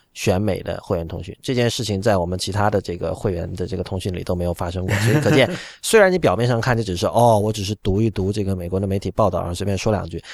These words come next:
Speaker 1: 但其实很显然是有很多人发现这份东西是非常非常有价值的。
Speaker 2: 嗯哼。
Speaker 1: 呃，另外也很推荐大家去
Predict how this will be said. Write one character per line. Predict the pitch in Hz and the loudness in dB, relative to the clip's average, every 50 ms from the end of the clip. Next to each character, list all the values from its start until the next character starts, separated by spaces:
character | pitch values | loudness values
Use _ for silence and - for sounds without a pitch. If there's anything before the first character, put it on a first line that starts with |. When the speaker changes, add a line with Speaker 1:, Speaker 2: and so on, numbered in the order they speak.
| - - _ | -20 -6 _
Speaker 1:
但 | - 156 135 | 0 0 2
其 | - - 127 147 | 2 2 2 2
实 | - 131 123 | 4 4 2
很 | 127 - 117 131 143 | 2 4 2 2 2
显 | - 107 90 82 | 2 0 0 0
然 | 78 82 85 90 | -4 -6 -6 -6
是 | 92 - 113 95 | -6 -4 -2 0
有 | 92 107 | 0 0
很 | - 110 90 | 0 -2 -4
多 | 92 98 101 | 0 0 0
人 | 90 92 92 | 0 0 0
发 | - 107 101 | 0 0 0
现 | 101 104 95 | 0 -2 -2
这 | 92 104 | -2 -2
份 | 90 90 | -2 -2
东 | 87 92 | -2 -2
西 | 92 | -4
是 | 92 - 101 92 | -2 -4 -4 -6
非 | - - - 110 104 | -6 -4 -2 -2 -2
常 | 98 104 90 - | -2 -2 -6 -4
非 | 101 90 | -6 -6
常 | 87 87 | -6 -6
有 | 85 | -8
价 | 85 - 104 87 82 | -4 -4 -4 -4 -4
值 | - - - | -8 -10 -12
的。 | - - - | -10 -4 -2
Speaker 2:
嗯 | 117 101 | 0 0
哼。 | 104 117 - - - - - | 2 0 -2 -4 -8 -10 -2
Speaker 1:
呃， | - 107 107 107 107 135 | 2 4 4 4 4 6
另 | 180 190 | 6 6
外 | 165 151 147 135 | 8 8 6 6
也 | 123 107 107 | 6 4 2
很 | 123 - 120 92 87 | 2 2 0 -2 -2
推 | - 123 | -2 -2
荐 | 123 131 113 | 0 -2 0
大 | 104 107 104 | 0 0 2
家 | 107 104 110 | 2 2 0
去 | 110 104 | 0 -2